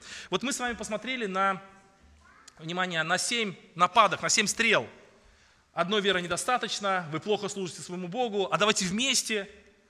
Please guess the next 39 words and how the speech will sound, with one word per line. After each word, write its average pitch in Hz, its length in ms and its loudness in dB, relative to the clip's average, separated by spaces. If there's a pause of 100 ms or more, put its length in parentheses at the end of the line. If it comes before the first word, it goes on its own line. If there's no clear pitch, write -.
(320)
«Так 180 160 0
хочет 180 240 2
Господь», 254 640 -2 (540)
«Попробуем 208 360 0
посеять 196 360 -2
раздор», 208 520 -2 (320)
«Вы 165 140 -4
ничего 196 240 -2
не 196 80 -4
потеряете», 214 760 -2 (340)
«Чем 226 180 0
ваш 190 140 0
Бог 185 180 -2
лучше 190 200 -6
других 214 260 -4
богов?». 196 340 -2 (320)
Друзья, 233 200 2
вот 262 100 0
эти - 120 -4
стрелы, 277 540 -2
вот 196 120 -8
я 240 100 0
уже 220 80 0
сказал, 233 400 -4
что 214 380 -4
одна 226 240 0
из 226 60 -6
стрел, 226 260 -10
а, 196 80 2
одна 208 260 -4
из 214 80 -2
стрел, 254 300 -2
она, 214 280 2 (340)
ну, 226 120 -8
коснулась 254 460 -2
моего 160 180 -4
сердца, 180 380 -2
то 165 120 -2
есть, - 200 -4